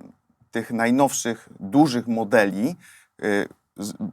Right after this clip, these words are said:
budowanych z wyko-, z wykorzystaniem chociażby architektur głębokich, e, sieci neuronowych, to one mogą mieć podatności, które nie są dla nas widoczne, również nie są widoczne dla przeciwnika,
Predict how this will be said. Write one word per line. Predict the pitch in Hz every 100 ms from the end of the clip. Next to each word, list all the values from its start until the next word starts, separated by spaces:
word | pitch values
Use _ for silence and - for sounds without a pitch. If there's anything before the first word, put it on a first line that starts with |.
| -
budowanych | 123 120 120 117
z | 107
wyko-, | 117 - - 110
z |
wykorzystaniem | 107 - 110 - 117 113
chociażby | 117 120 110 120
architektur | - 117 - - 120 123
głębokich, | 104 113 113 123 - 104 _ - _ _
e, | 110 104
sieci | - 127 127
neuronowych, | 120 110 107 104 92 156 214 - - -
to | -
one | 147 202
mogą | 185 165
mieć | 165 160 -
podatności, | - 139 131 175 180 -
które | - 147
nie | 156
są | 156 151
dla | 135 135
nas | 131 127
widoczne, | 120 117 107 - 123 190 - - - -
również | 180 202 185 175
nie | 180
są | 185 156
widoczne | 135 151 - 139
dla | 123 117
przeciwnika, | - - 113 185 185 107 143